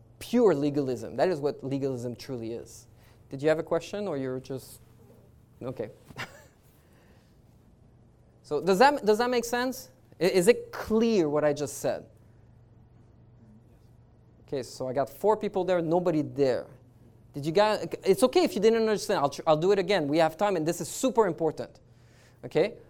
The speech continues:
When we try to attain perfection of character is not legalism, because we have to depend on God. When I don't try to attain the power of the, to attain perfection,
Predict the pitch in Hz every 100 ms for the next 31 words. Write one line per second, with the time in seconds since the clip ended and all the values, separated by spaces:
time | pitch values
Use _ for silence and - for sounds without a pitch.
0 | - - _ - - - 139 185 202 226
1 | - 226 247 247 226 214 208 185 202 196
2 | 202 190 190 185 190 175 151 143 156 175
3 | 185 185 220 240 226 165 156 165 190 -
4 | - - - 151 185 151 160 156 - 143
5 | 147 139 127 120 104 - - - - _
6 | _ - _ - - - - - 165 180
7 | 165 139 254 277 - 220 208 185 170 175
8 | 180 170 151 147 151 151 143 127 131 147
9 | 143 107 165 147 165 156 - 135 233 240
10 | - 139 190